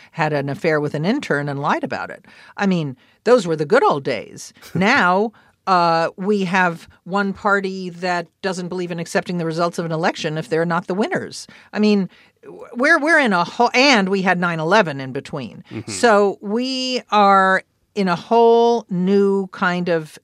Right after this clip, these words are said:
Speaker 1: era in terms of threats to the country, threats to our democracy, behavior of presidents and what's accepted. Um,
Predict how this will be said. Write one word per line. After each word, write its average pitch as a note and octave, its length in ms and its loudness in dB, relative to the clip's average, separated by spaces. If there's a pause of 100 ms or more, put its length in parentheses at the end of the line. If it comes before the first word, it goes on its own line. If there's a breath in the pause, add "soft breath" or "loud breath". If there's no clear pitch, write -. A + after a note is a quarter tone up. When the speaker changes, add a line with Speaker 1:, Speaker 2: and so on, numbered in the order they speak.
Speaker 1:
era E3+ 480 2
in E3 120 -6
terms E3+ 340 -6
of C#3+ 120 -6
threats - 380 -6
to D3+ 100 -12
the D3 100 -8
country, A#3 480 -4
threats E3 420 -8
to D#3 140 -8
our D3 120 -2
democracy, G3 920 -2 (340 loud breath)
behavior F3+ 720 0
of C#3 200 -4
presidents G#3+ 640 0
and D3 160 -8
what's D3 240 -8
accepted. G#3 840 -2 (440 loud breath)
Um, D#3 480 -4